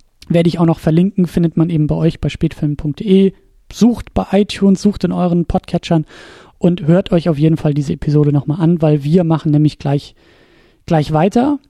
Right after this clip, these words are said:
knüpfen da direkt an. Ähm, ein Aspekt, den, den, äh, wir nämlich im Spätfilm nur ein bisschen angerissen haben, den ich gerne weiterführen möchte, ähm, ist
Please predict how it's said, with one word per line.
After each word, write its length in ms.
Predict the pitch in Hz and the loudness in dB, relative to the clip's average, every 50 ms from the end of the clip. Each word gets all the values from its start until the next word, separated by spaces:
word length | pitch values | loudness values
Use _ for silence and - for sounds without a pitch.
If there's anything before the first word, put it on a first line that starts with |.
| _ _ _ _ _ - | _ _ _ _ _ -4
knüpfen 320 | - 202 185 - - 190 | -4 -4 -2 0 0 0
da 100 | 170 170 | 2 2
direkt 360 | 170 165 156 165 - - - 180 | 2 2 0 0 -2 -2 -2 0
an. 260 | 180 220 240 262 269 - - | 0 2 2 0 -2 -2 0
Ähm, 300 | 170 165 165 170 180 - | 0 0 0 0 -2 -2
ein 180 | - 180 190 - | -2 -2 0 0
Aspekt, 440 | 196 - - - 202 - _ - | -2 -4 -2 -4 -4 -4 _ -2
den, 260 | 180 170 170 170 165 151 | 0 0 2 0 0 0
den, 400 | 170 165 165 160 160 156 156 165 | 0 0 0 0 0 0 -2 -2
äh, 280 | 165 156 151 156 160 151 | -4 -4 -4 -4 -4 -2
wir 140 | 147 160 151 | -2 -2 0
nämlich 240 | 156 156 156 147 - | 0 0 -2 -2 -4
im 80 | 160 | -8
Spätfilm 500 | - - - 160 - - 170 156 151 151 - - - _ _ _ _ _ _ _ _ _ - | -6 -4 -6 -6 -4 0 0 0 0 -2 -4 -10 -20 _ _ _ _ _ _ _ _ _ 2
nur 180 | 214 180 196 | 4 4 6
ein 40 | 208 | 4
bisschen 200 | 214 - - 185 - | 4 2 0 -2 0
angerissen 480 | - 226 254 277 262 269 226 - 233 220 | 2 2 4 4 4 2 2 2 2 2
haben, 120 | 226 226 | 2 2
den 120 | 190 196 196 | 2 0 0
ich 100 | - - | 0 0
gerne 160 | 196 180 175 | 0 2 2
weiterführen 600 | 170 190 196 208 185 - - 190 185 185 180 175 | 2 2 0 -2 -4 -2 0 2 2 4 4 4
möchte, 560 | 170 185 190 - - - 185 185 185 185 208 - - | 2 2 0 0 0 2 2 4 4 2 0 0 0
ähm, 260 | 160 156 156 160 156 - - - - - - _ _ _ _ - | 2 2 2 0 -2 -4 -10 -20 -20 -20 -20 _ _ _ _ -2
ist 580 | - 180 175 - - - - - - - - | -2 -2 -2 -2 -8 -14 -14 -16 -18 -20 -20